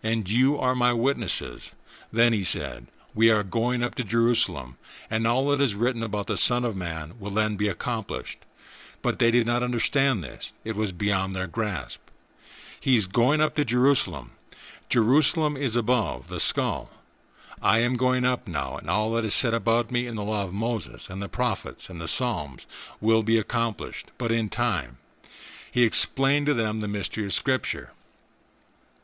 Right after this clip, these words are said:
So here I tell you, Jesus Christ is the pattern man. Don't expect to see him on the outside.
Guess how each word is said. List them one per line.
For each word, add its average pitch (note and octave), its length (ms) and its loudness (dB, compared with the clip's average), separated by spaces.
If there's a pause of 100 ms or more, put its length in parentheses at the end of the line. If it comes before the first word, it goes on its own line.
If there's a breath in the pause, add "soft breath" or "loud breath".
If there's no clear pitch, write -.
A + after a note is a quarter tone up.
(600 loud breath)
So C#3 220 6
here D#3+ 280 6
I C3 140 6
tell C3+ 320 2
you, C2 240 -4 (280)
Jesus C3 520 6
Christ G2+ 460 0
is G2 100 0
the G#2+ 80 -2
pattern F#2+ 400 0
man. E2+ 400 -4 (380 loud breath)
Don't A#2+ 180 4
expect D3+ 400 2
to C#3 60 2
see B2+ 240 4
him A2+ 100 4
on A2 120 2
the G#2 80 2
outside. G2 580 0